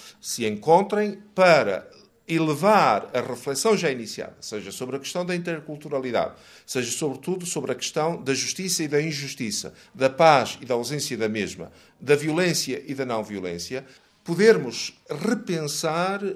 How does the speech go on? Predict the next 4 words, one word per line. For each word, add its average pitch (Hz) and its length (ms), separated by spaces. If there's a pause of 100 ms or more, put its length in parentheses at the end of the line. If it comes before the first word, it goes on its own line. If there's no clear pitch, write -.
(240)
mecanismos 160 1120 (280)
concretos 160 760 (300)
em 190 140
ordem 127 400